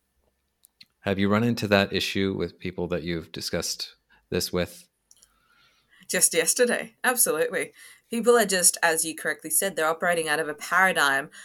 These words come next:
Speaker 2: of scarcity and lack and limitation, which automatically they are programmed to think, "What can go wrong?" instead of what could actually go right.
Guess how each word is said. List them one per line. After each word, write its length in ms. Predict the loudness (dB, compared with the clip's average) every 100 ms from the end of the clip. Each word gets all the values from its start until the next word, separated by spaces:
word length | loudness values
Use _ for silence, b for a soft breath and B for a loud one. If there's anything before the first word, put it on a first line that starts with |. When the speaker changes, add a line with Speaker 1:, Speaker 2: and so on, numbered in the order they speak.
| B
Speaker 2:
of 280 | 0 0 4
scarcity 640 | 4 4 4 2 2 -2 -4
and 180 | -6 0
lack 340 | 2 2 -2
and 120 | -4
limitation, 800 | -4 -6 -6 -6 -6 -4 -4 -4 -14 B B B -6
which 280 | -2 -2 0
automatically 720 | 0 0 0 -2 -2 -4 -2
they 160 | 0
are 60 | 0
programmed 640 | -2 -2 0 2 2 0
to 100 | -6
think, 340 | -6 -8 -10 -4
"What 200 | -4 -2
can 160 | -4
go 120 | 0 0
wrong?" 380 | 0 -4 -6 -14 _ _ 0
instead 380 | 2 4 4 0
of 160 | 0
what 200 | -2 -2
could 180 | -4 -4
actually 440 | -4 -4 -4 -6
go 160 | -2 -2
right. 500 | -2 -4 -4 -4